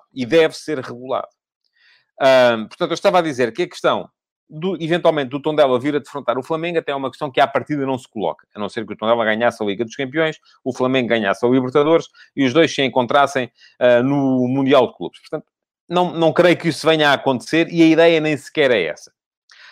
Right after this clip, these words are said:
Agora, qual é que é o problema aqui?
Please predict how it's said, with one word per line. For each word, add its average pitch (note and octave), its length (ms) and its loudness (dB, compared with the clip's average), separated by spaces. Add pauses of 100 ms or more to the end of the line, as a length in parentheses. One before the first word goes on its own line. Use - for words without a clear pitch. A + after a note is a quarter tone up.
Agora, F#3+ 240 4
qual B3 460 2
é G3+ 80 2
que - 240 -2
é G3+ 220 2
o A3 180 0
problema E3 680 0
aqui? A#2+ 460 -6